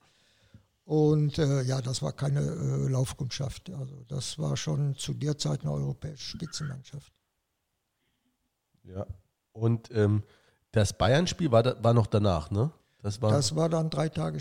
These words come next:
Speaker 1: äh, vier Tage später. Das Spiel war dienstags und das Spiel gegen Bayern war dann, äh, samstags, ja.
Speaker 2: Jens, di-, dir ist diese Geschichte auch, äh, wahrscheinlich bekannt, ne?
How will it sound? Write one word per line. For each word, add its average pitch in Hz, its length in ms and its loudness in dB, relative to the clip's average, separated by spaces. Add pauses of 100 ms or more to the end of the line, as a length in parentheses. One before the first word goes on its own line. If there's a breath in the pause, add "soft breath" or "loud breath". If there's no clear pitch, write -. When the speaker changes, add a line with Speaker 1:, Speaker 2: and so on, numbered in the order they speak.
Speaker 1:
äh, 156 140 -2
vier - 280 -4
Tage 78 260 -4
später. - 440 -6
Das 127 340 -4
Spiel 156 320 2
war 143 100 0
dienstags 170 580 -4
und 156 160 -4
das 147 220 -4 (400 loud breath)
Spiel 156 380 -4
gegen 143 200 2
Bayern 147 360 0
war 147 120 -2
dann, 143 380 -4 (180)
äh, 127 60 -18
samstags, 120 680 -20
ja. 139 60 -20 (840)
Speaker 2:
Jens, 131 280 6
di-, 139 200 0
dir 135 260 6
ist 160 160 2
diese 139 200 4
Geschichte 135 580 4
auch, 120 320 8
äh, 107 360 8 (280)
wahrscheinlich 104 520 6
bekannt, 92 460 2
ne? 110 220 4